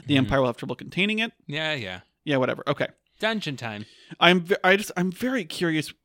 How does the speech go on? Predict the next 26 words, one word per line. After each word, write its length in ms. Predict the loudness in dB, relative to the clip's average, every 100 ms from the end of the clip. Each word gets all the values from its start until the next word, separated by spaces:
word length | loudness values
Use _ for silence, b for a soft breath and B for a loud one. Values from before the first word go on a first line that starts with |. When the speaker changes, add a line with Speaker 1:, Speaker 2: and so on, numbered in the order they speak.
| _ -2
Speaker 1:
I 120 | -2
assume 580 | -2 -2 2 4 4 2
as 220 | 0 -2
part 200 | 2 2
of 80 | 2
Stormblood, 380 | 2 2 2
we're 60 | 0
gonna 160 | -2 0
spend 260 | 0 0
some 140 | 0 -2
time 260 | 0 -2 0
in 160 | -2
Alamigo. 500 | 2 2 2 0 -2 0
I'm 140 | -2
very 220 | 0 -2
curious 360 | -2 -2 -2 -2
what 260 | -2 0
the 100 | 4
actual 320 | 2 2 -2 0
living 260 | 0 2
conditions 420 | 0 -2 -2 -6
of 60 | -6
the 80 | -8
people 300 | -10 -8 -6
who 100 | -4
are 120 | -4